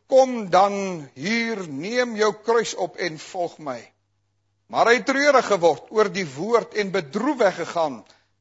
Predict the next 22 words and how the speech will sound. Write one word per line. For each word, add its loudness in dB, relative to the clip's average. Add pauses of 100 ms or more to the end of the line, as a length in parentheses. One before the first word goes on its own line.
(120)
want -2
hy -2
het -6
baie -2
besittings -14
gehad. -18 (400)
Toe -16
kyk -4
Jesus -12
rond -4
en -6
sê -6
vir -14 (320)
sy -4
disippels, -10
"Hoe -12 (160)
beswaarlik -2
sal -6
hulle -2 (420)
wat -2
goed -10
besit -6